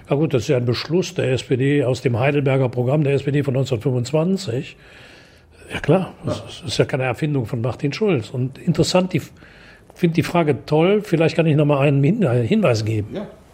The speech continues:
Speaker 1: Die Leute, die dieses Programm neunzehnhundertfünfundzwanzig geschrieben haben,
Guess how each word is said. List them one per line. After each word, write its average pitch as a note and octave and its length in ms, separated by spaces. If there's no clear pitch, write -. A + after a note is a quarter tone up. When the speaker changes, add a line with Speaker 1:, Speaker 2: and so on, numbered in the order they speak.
Speaker 1:
Die - 80
Leute, F3 320
die C#3+ 140
dieses F#3 400
Programm C#3 460
neunzehnhundertfünfundzwanzig D3 880
geschrieben A#2 440
haben, - 160